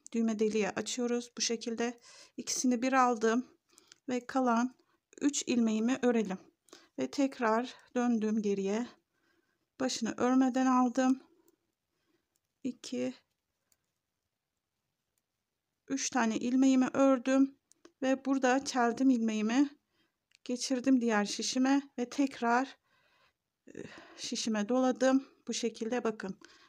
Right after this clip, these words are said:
Bu şekilde yaptım. Ve kalan üç ilmeğimi, haraşamı örüyorum arkadaşlar. Bakın bu şekilde. Ördüm ve ters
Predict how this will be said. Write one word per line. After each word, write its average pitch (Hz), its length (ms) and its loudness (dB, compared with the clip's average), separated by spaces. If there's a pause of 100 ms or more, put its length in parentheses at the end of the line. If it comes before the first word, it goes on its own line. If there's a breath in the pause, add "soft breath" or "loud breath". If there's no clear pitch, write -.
(120)
Bu 247 60 -8
şekilde 247 380 -4
yaptım. 254 600 0 (560 soft breath)
Ve 254 280 -2 (500)
kalan 254 460 -2
üç 269 240 -4 (100)
ilmeğimi, 220 680 -2 (840)
haraşamı 226 640 -4 (120)
örüyorum 226 400 0
arkadaşlar. 196 760 -6 (440 soft breath)
Bakın 240 260 -4
bu 240 40 -4
şekilde. 208 520 -4 (1300 soft breath)
Ördüm 254 560 0 (340)
ve 277 340 0 (140)
ters 285 440 2